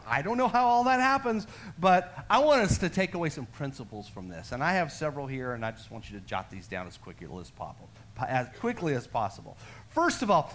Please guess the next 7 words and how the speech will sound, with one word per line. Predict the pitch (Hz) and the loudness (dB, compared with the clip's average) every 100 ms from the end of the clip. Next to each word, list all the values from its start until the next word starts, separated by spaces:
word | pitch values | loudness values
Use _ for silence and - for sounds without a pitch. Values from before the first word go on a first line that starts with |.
| 165 | -6
miracles | 170 202 294 320 - 214 190 - | 0 2 4 2 0 -4 -2 -2
await | 160 151 143 147 - 127 113 | 2 2 2 0 -8 -10 -4
those | 139 139 135 - 151 | -2 -2 -4 -10 -8
who | 135 135 131 | -8 -6 -2
are | 120 117 117 113 - - - - - - - | 0 2 0 -2 -12 -20 -20 -20 -20 -20 -18
humble. | - - 143 104 80 78 - - - - - - - - - - | -12 -4 -2 -2 -6 -14 -16 -20 -20 -20 -20 -20 -20 -20 -20 -20
Humility | - - 165 135 156 220 240 - - 226 | -16 -10 -6 -2 0 0 0 -4 -6 -6